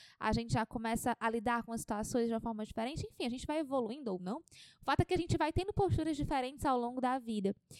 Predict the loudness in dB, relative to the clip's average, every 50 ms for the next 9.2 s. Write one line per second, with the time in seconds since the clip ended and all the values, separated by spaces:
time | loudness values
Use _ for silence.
0 | -20 -20 -20 -14 -4 2 4 4 4 6 8 8 8 8 6 2 0 0 2 2
1 | 2 2 2 0 0 4 4 4 6 6 4 2 2 0 -4 0 2 4 4 4
2 | 2 2 4 4 6 4 4 2 0 0 2 2 4 4 4 6 4 2 2 2
3 | -2 -2 -4 -8 -4 0 0 0 0 0 -2 -4 -2 0 0 0 0 0 -4 -4
4 | -4 0 0 0 0 0 -2 -4 -4 -2 -2 -2 -2 -4 -4 0 2 2 6 6
5 | 4 4 2 -2 -4 -4 -4 -4 -4 -2 -4 -4 -4 -4 -4 -4 -4 -4 -6 -8
6 | _ _ _ _ -20 -20 _ _ -6 -2 0 0 0 2 2 0 0 0 0 2
7 | 2 2 2 2 2 0 0 -2 -2 -4 -4 -4 -2 -6 -4 -4 -4 -2 -2 -2
8 | 0 -2 -2 -2 -4 -4 -4 -4 -6 -4 -4 -4 -4 -4 -4 -6 -6 -6 -6 -8
9 | -10 -12 -14 -14